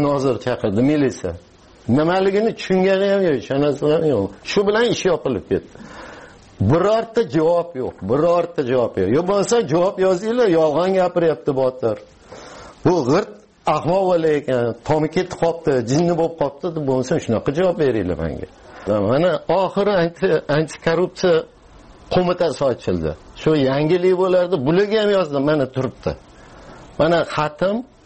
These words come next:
Bu yana prokuraturaga berdi, chunki vakolat prokuraturada, prokuratura javob ham yozgani yo'q. Mani qo'limda bir o'ttiz, qirq marta murojaat qilgan xatlarim bor Bosh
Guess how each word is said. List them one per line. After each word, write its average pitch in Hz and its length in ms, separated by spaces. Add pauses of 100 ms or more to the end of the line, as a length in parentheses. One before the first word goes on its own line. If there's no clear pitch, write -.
(360)
Bu 233 80 (260)
yana 202 180 (100)
prokuraturaga 147 760
berdi, 123 220 (120)
chunki 160 280
vakolat 135 400 (100)
prokuraturada, 151 720 (120)
prokuratura 185 580 (140)
javob 175 320
ham 185 120 (100)
yozgani 143 480
yo'q. 85 100 (380)
Mani 175 200 (120)
qo'limda 185 520
bir 185 80 (920)
o'ttiz, 214 300 (220)
qirq 254 260 (120)
marta 175 340
murojaat 160 500
qilgan 135 320
xatlarim 139 560
bor 143 140 (340)
Bosh 165 180